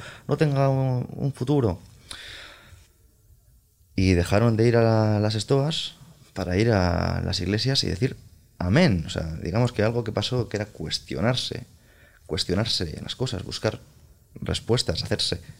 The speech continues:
preguntas, se cambió por decir, "Amén". Y un mensaje que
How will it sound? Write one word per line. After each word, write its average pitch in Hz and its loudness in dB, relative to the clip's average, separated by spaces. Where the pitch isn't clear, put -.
preguntas, 123 -2
se - -4
cambió 92 2
por 95 2
decir, - -6
"Amén". 85 -4
Y 104 4
un 151 6
mensaje 131 2
que 71 -4